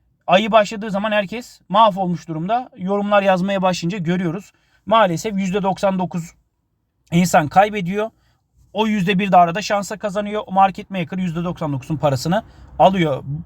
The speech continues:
Balinalar, market maker'lar. Bu yüzden dikkat edeceğin kesim burası. Ekstra ekstra dikkat et. Söyleyebileceklerim bu kadardı arkadaşlar. Beklentilerimi açıkladım. Altcoin'e ilgili de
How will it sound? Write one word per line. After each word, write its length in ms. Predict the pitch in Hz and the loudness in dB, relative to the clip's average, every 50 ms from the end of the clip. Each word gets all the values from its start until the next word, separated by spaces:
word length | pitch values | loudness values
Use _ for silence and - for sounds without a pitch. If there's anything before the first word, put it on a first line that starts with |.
| - - | -14 -10
Balinalar, 520 | 165 160 180 190 180 175 165 151 135 131 127 | 0 2 4 4 4 2 0 0 -2 -2 -2
market 400 | 139 147 143 139 - 143 - 151 | -2 -2 -2 -4 -6 -14 -12 -10
maker'lar. 460 | 135 123 - 139 156 196 - 196 220 | -10 -10 -8 -8 -8 -8 -8 -6 -6
Bu 80 | 247 | -6
yüzden 340 | 185 143 135 214 226 214 175 | -6 -4 -2 -2 -4 -2 -4
dikkat 240 | 180 - - 214 185 | -8 -6 -4 -4 -4
edeceğin 300 | 156 131 - - 127 120 | -4 -4 -4 -4 -6 -4
kesim 340 | - 135 127 - 254 247 196 | -4 -6 -8 -6 -4 -4 0
burası. 380 | 202 185 156 131 - 185 - - - - - - - - - | 2 2 0 0 -2 -6 -10 -10 -14 -20 -20 -20 -20 -6 -2
Ekstra 360 | 226 247 185 - - 170 165 | -2 -2 -2 -2 -4 -2 -2
ekstra 320 | 151 135 - 185 220 175 | -2 -2 -2 -4 -2 -2
dikkat 300 | 170 160 - - 180 139 | -2 -2 0 -2 -2 -2
et. 120 | 156 165 _ _ _ _ _ _ | -2 -6 _ _ _ _ _ _
Söyleyebileceklerim 840 | _ - 214 220 226 233 220 220 208 175 214 - - 208 202 214 220 | _ -2 0 0 0 0 -2 -2 -2 -4 -6 -8 -6 -6 -4 -2 -2
bu 80 | 220 185 | 0 2
kadardı 360 | 208 180 165 156 139 127 135 | 4 4 6 4 4 2 -2
arkadaşlar. 500 | 127 123 139 131 - - 190 175 - 180 | -2 -2 -4 -8 -6 -6 -8 -8 -6 -10
Beklentilerimi 580 | 190 185 185 214 208 196 175 - 190 190 196 | -10 -8 -2 -2 -2 -2 -2 -4 -4 -2 0
açıkladım. 500 | 196 190 175 - - - 135 127 160 - _ _ _ _ _ _ _ _ _ - | 0 -2 -2 -6 -10 -8 -6 -6 -6 -8 _ _ _ _ _ _ _ _ _ 4
Altcoin'e 460 | 185 190 196 - - 202 202 202 202 | 4 4 4 4 -4 -8 -8 -6 -6
ilgili 260 | 196 185 202 208 185 | -6 -6 -6 -6 -6
de 200 | 202 196 190 - | -6 -6 -6 -8